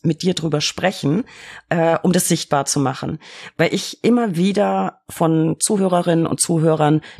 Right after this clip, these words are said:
die Bitte krieg, "Hey, ihr macht ja nie was mit,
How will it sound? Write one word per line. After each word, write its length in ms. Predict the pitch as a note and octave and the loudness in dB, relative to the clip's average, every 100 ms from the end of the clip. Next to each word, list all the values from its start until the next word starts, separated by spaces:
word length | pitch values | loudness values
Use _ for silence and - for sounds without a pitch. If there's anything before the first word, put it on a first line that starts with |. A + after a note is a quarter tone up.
| - | -4
die 60 | |
Bitte 300 | - F#3+ F#3+ | -2 -2 -2
krieg, 240 | - F#3 - - - - | -4 -6 -6 -20 -20 -4
"Hey, 220 | D#3 E3+ - _ _ _ - | -2 -2 -6 _ _ _ 0
ihr 100 | F#3 | 2
macht 300 | F#3 - - | 2 0 0
ja 120 | A3 | 2
nie 260 | F#3 G3+ | 2 2
was 260 | F#3 F#3+ - | 0 -2 0
mit, 320 | F#3+ F#3+ - | 0 0 -6